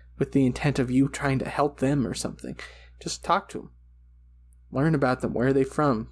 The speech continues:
They're gonna be from a different place than you, a different school, different teachers. And building those, especially in those things, I mean, at conferences, competitions, auditions, you're gonna be around other good players,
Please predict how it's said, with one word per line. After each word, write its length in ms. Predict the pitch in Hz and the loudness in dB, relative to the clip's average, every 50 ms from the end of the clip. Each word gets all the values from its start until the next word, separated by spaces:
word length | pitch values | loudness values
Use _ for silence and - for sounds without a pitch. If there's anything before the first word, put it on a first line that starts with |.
| - - | -6 -4
They're 100 | 117 113 | -4 -4
gonna 300 | - - - 131 131 131 | -4 -2 -2 0 2 4
be 180 | 139 135 139 | 4 4 4
from 340 | 143 - - - 143 139 143 | 4 0 -2 -2 0 2 2
a 60 | 135 | 2
different 280 | 131 147 147 147 139 - | 2 0 0 -2 -4 -2
place 280 | - 175 151 - - | 0 0 0 0 0
than 80 | - 127 | 0 2
you, 260 | 120 113 104 85 - - - | 2 2 2 0 -2 -8 -14
a 60 | - | -10
different 340 | - - 120 113 151 143 - | -4 -2 -2 0 0 -2 -2
school, 520 | - - - 180 170 139 123 113 - - - - - - - - - | -4 -2 0 4 4 4 4 2 0 -4 -12 -20 -20 -20 -20 -12 -6
different 320 | - 135 127 - 143 - - | -4 -2 -2 -2 -2 -4 -2
teachers. 460 | - 175 165 - - - - - - - - - - - - - - - - - - - - - - - - - - - - - - | -2 -2 -2 -2 -2 -4 -4 -4 -6 -12 -20 -20 -20 -20 -20 -20 -20 -20 -20 -20 -20 -20 -20 -20 -20 -20 -20 -20 -20 -20 -18 -6 -2
And 140 | 185 165 143 | 0 2 6
building 260 | 202 208 220 226 214 | 6 6 6 6 6
those, 320 | 196 175 156 - - - - - - - - - - - - - - - - | 6 4 4 4 -2 -10 -12 -16 -18 -18 -20 -20 -20 -20 -20 -20 -14 -8 -6
especially 420 | 147 - - 208 196 202 - 160 | -4 0 2 2 2 4 4 4
in 80 | 139 135 | 4 6
those 180 | 151 175 - | 4 4 2
things, 220 | - 147 131 123 123 | 2 0 2 2 2
I 60 | 123 | 2
mean, 340 | 127 131 131 127 120 - - - - - - - - - - - - - - - - | 2 4 4 4 2 0 -2 -8 -12 -12 -12 -14 -18 -20 -20 -20 -20 -20 -20 -10 -4
at 160 | - 135 131 | -4 -2 -2
conferences, 640 | - - 165 165 - 190 175 - - 185 170 - - | 2 2 2 2 2 -2 -2 0 2 2 2 2 -2
competitions, 1160 | - - - 165 156 - - 143 - - 151 143 - - 160 156 151 151 143 - - - - - - - - | -4 0 2 2 2 2 -2 -4 0 0 0 2 2 2 2 4 4 2 2 0 -2 -4 -8 -12 -20 -10 -4
auditions, 640 | - 139 139 135 135 139 139 - - 170 156 143 - | 0 0 2 2 4 2 2 2 2 0 0 2 4
you're 120 | 139 135 143 | 4 4 4
gonna 200 | 156 151 156 151 | 4 2 2 4
be 280 | 160 156 156 156 147 | 4 4 4 4 4
around 420 | - 131 127 143 143 143 139 135 - | 4 4 4 4 4 4 4 2 2
other 400 | - 139 139 147 147 131 135 - - - - - | 2 2 2 4 4 2 2 -2 -16 -20 -12 -2
good 280 | - 143 143 147 143 - | 4 4 4 4 2 0
players, 520 | - - 147 147 127 - - - - - | -2 0 2 2 2 0 -2 -8 -14 -18